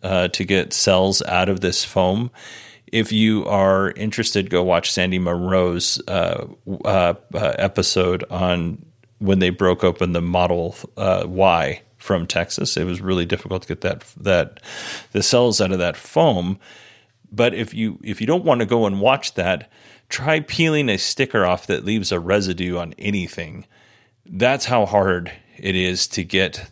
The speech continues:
the, the, the cells out of this adhesive fire retardant foam. Just that little adhesive that's on whatever you don't want it to be on, and you can't get it off. That, that, that just keep,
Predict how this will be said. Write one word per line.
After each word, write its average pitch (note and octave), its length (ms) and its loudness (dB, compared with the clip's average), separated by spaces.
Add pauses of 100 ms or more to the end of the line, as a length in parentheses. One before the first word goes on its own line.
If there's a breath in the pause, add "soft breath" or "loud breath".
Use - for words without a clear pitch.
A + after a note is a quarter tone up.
the, F2+ 480 -6
the, E2 540 -10
the F#2+ 120 -4
cells F#2+ 520 2
out F2+ 180 -2
of F2 80 -4
this F2 360 -2
adhesive F#2 800 -2 (220)
fire F#2+ 300 2
retardant F2 600 -2
foam. F#2 560 0 (1080 loud breath)
Just - 220 -4
that - 260 0
little C3+ 260 2
adhesive G#2+ 460 -2
that's E2+ 200 -2
on F#2+ 260 0
whatever A2+ 360 2
you G2+ 200 0
don't G#2+ 200 2
want G2 200 2
it - 80 -8
to G#2 80 -10
be G#2+ 160 -2
on, B2 240 2
and G2 200 -2
you G2+ 100 0
can't G#2 320 -2
get F#2 160 0
it F2 100 -2
off. G#2 260 2
That, - 260 -8
that, F#2+ 520 -2
that F#2+ 280 -2
just - 260 -8
keep, - 140 -12